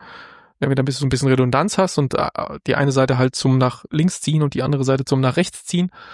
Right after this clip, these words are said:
Ähm, und hinten ist so eine große Scheibe, wo das dann so quasi mit deinem, mit deinem, also am unteren Ende deiner Lenkstange ist diese Scheibe, die das dann so aufrollt und quasi damit ver-, diese Drehbewegung vermittelt. Ähm, und die wollten, dass wir die Seilspannung messen.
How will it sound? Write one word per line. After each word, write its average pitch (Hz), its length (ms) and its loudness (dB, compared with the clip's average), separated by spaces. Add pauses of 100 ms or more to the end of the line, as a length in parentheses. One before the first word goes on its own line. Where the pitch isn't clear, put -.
(520)
Ähm, 147 560 2
und 143 300 -2 (180)
hinten 156 380 0
ist 139 120 0
so 139 60 2
eine 131 100 2
große 123 460 -2
Scheibe, 147 540 0
wo 143 40 2
das 135 140 0
dann 131 160 0
so 127 240 0
quasi 127 300 0
mit 131 240 -4
deinem, 127 440 -4 (100)
mit 139 160 -8
deinem, 127 300 -2
also - 300 -8
am 135 160 -4
unteren 139 320 0
Ende 147 180 0
deiner 131 260 0
Lenkstange 147 420 -2
ist - 160 -8
diese 131 180 -6
Scheibe, 147 300 0
die 143 100 -4
das 127 140 -6
dann 131 120 0
so 127 80 0
aufrollt 123 480 0
und - 220 -8
quasi 127 280 -4
damit - 240 -6
ver-, 143 200 -8 (140)
diese 123 200 -6 (140)
Drehbewegung 123 480 -4
vermittelt. 190 400 -6 (840)
Ähm, 147 400 0
und 139 160 -2
die 127 100 -6
wollten, 151 200 2
dass 143 140 0
wir 135 80 -4
die 117 100 0
Seilspannung 165 640 0
messen. 170 420 0